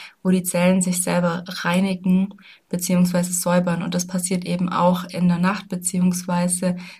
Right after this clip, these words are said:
nach einer sehr, sehr langen Zeit, wo ich nichts gegessen habe, was ja meistens dann in der Nacht auch ist, ähm, wo dann einfach der Körper mal die Chance hat, auch so ein bisschen Aufräumarbeit zu leisten,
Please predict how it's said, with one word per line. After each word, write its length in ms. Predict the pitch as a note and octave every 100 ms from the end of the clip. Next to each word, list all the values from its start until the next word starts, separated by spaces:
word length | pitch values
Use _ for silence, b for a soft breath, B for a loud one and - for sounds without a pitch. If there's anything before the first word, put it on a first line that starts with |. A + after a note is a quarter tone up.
| _
nach 140 | F3
einer 160 | F3 F3+
sehr, 260 | F3+ F3+
sehr 160 | F3+ F3+
langen 300 | F3 F3 F3+
Zeit, 300 | F3+ F3 F3
wo 80 | F3
ich 80 | F#3
nichts 240 | F3+ -
gegessen 400 | - F3+ - G3+
habe, 200 | G3 F#3+
was 160 | F3+ F3+
ja 60 |
meistens 380 | F3+ F3 F3+ F3+
dann 140 | F3+ E3+
in 80 |
der 100 | F3
Nacht 300 | E3+ F3 -
auch 140 | F3+ -
ist, 260 | G#3+ - B B B B B _ _ _ _ _ _ - -
ähm, 400 | F#3+ F3+ F3+ - -
wo 120 | F#3+
dann 120 | F#3+ F#3+
einfach 220 | F3+ F#3
der 160 | F#3
Körper 240 | F3+ F#3+ F#3
mal 180 | F#3 F3+
die 80 |
Chance 400 | F3+ F#3+ F#3 F#3
hat, 240 | F3+ F3+ -
auch 160 | F3+
so 140 | - F3+
ein 80 | F3
bisschen 260 | F3+ F#3
Aufräumarbeit 800 | - F#3 - F3+ F3+ F3+ F3 F3+
zu 80 | F3+
leisten, 540 | F3 F3 F3+ F#3+ F#3